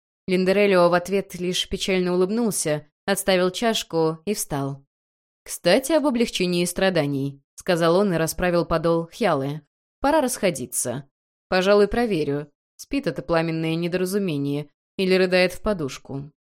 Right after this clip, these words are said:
Эльф бросил в воздух горсть портального порошка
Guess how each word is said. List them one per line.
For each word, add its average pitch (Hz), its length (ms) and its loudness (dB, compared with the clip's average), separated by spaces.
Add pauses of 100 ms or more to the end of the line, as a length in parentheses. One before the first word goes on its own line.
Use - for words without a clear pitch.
(640)
Эльф 330 260 2
бросил 214 400 2
в 190 80 -2
воздух 190 540 0
горсть 190 380 -4
портального 170 560 0
порошка 170 680 -2